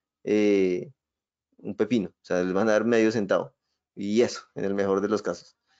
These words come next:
Pero entonces, ¿qué pasa? Si ustedes, por ejemplo, imagínense que ustedes tienen, eh, diez mil vistas, ¿sí? En, en un video al mes.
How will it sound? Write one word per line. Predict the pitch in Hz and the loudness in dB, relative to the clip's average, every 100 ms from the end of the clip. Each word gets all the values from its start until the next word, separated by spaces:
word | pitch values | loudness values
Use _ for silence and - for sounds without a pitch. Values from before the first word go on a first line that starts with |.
| _ _ | _ _
Pero | 110 | -4
entonces, | 104 117 117 | -2 -2 -2
¿qué | - 147 | -4 0
pasa? | 127 90 | 0 -2
Si | 104 | -10
ustedes, | 101 117 | -4 -4
por | 117 | -2
ejemplo, | 143 147 | -2 -2
imagínense | 151 170 196 208 | 0 0 -2 -4
que | |
ustedes | - 123 113 | -2 0 0
tienen, | 135 127 127 135 135 _ _ _ _ _ | 0 0 0 -4 -10 _ _ _ _ _
eh, | 135 131 127 120 113 107 101 98 95 101 98 - _ _ _ _ _ _ _ _ _ _ _ _ _ _ - | 0 2 4 4 4 2 0 -2 -6 -10 -16 -20 _ _ _ _ _ _ _ _ _ _ _ _ _ _ -2
diez | 127 123 | 0 2
mil | 156 175 | 0 0
vistas, | 190 - - - _ _ _ _ - | -2 -2 -12 -20 _ _ _ _ -14
¿sí? | 135 190 _ _ _ _ _ - | -12 -12 _ _ _ _ _ -8
En, | 104 104 | -4 -2
en | 107 | -2
un | 101 | 0
video | 117 117 113 113 | 2 4 4 4
al | 123 | 2
mes. | 139 - - | 0 -4 -16